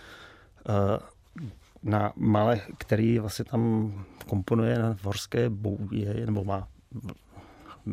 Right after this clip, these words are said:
má chalupu vlastně, eh,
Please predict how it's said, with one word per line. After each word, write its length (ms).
má 200
chalupu 480
vlastně, 560
eh, 500